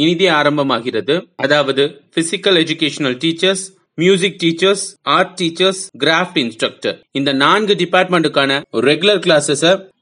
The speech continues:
நம்ம டீச்சர்ஸ் கேர் அகாடமில வரும் ஞாயிற்றுக்கிழமை முதல் ஸ்டார்ட் பண்றோம் அப்படிங்கறத மறுபடியும் மகிழ்ச்சியோட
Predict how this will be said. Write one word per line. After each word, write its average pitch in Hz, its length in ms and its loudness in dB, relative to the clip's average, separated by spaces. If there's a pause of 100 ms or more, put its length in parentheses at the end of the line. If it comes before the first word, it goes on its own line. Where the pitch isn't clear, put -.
நம்ம 202 280 2
டீச்சர்ஸ் 190 320 -2
கேர் 156 160 4
அகாடமில 139 460 2 (280)
வரும் 127 260 2
ஞாயிற்றுக்கிழமை 143 640 0 (100)
முதல் 113 220 0 (320)
ஸ்டார்ட் 165 340 0
பண்றோம் 160 260 4
அப்படிங்கறத 139 380 2 (300)
மறுபடியும் 165 420 4
மகிழ்ச்சியோட 160 480 2